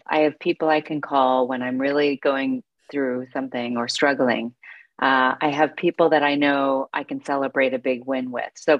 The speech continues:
part of it is that community aspect. Um, I have a learning goal every year, uh, to ensure that I can continue to progress in my career and in my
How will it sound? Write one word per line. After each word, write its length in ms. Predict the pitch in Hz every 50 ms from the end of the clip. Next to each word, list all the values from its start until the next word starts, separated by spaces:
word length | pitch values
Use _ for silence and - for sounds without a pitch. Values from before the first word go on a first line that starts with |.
| - -
part 180 | - 165 165 160
of 100 | 156 139
it 120 | 147 131
is 120 | 135 123 -
that 200 | 139 123 - - - -
community 580 | 151 143 147 147 151 156 151 143 131 127 120
aspect. 600 | 117 113 120 - - _ - - - - _ _ _ _ _ _ _ _ _ -
Um, 340 | 131 131 131 131 131 127 123
I 80 | - 143
have 220 | 143 151 156 156
a 60 | 151 151
learning 400 | 143 151 151 151 151 147 143 139
goal 320 | 131 135 135 131 127 127 -
every 300 | 143 143 127 139 139 135
year, 540 | 131 131 139 139 135 127 120 113 113 117 120 _ _ _ _ _ _ _ _ _
uh, 260 | 135 139 135 131 131
to 180 | 127 - - - -
ensure 640 | 160 151 143 - - - 156 147 143 143 139 135 131
that 200 | 127 - 135 131
I 160 | 135 131 127 127
can 440 | - - 139 131 127 127 127 127
continue 480 | 127 - 151 147 143 - 156 147 143 143
to 100 | 143 151
progress 500 | 151 - 151 120 - 139 131 131 127 -
in 80 | - 131
my 160 | 131 131 127
career 540 | 127 - - 156 180 196 185 175 165 160 151
and 100 | 147 139
in 160 | 131 127 131
my 380 | 127 123 123 123 123 123 123